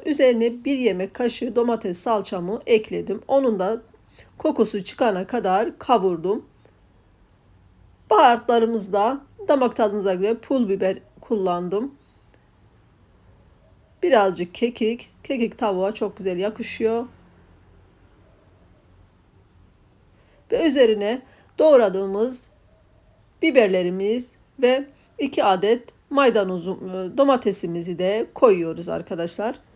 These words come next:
Maydanozumuzu da üzerine ekledik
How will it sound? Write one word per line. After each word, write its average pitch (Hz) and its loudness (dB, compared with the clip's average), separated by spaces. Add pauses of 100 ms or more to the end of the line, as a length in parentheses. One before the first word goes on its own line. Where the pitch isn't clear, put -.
(1900)
Maydanozumuzu 190 2
da 175 -2
üzerine 226 2
ekledik 262 -4